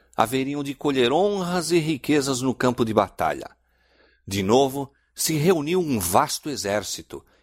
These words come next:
e atravessando a fronteira entraram na Boêmia. As forças russitas recuaram diante deles,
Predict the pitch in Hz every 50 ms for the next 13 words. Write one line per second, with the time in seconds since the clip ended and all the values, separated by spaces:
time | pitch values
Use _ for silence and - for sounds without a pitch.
0 | _ - 95 101 101 - 113 113 101 104 104 95 - - - 185 190 185 180 160
1 | - 180 170 156 135 - 165 160 160 156 156 151 139 120 - 123 120 120 120 123
2 | 117 117 113 104 104 101 92 87 82 76 73 - - - _ _ _ _ _ _
3 | _ _ _ _ _ _ - 127 131 - - 240 254 220 - 233 196 156 143 147
4 | 147 123 - - - 147 175 170 - 160 135 127 127 156 160 - - 143 135 127
5 | 135 147 143 135 117 98 95 98 98 95 87 95 90 82 95 107 123 139 143 139
6 | - - -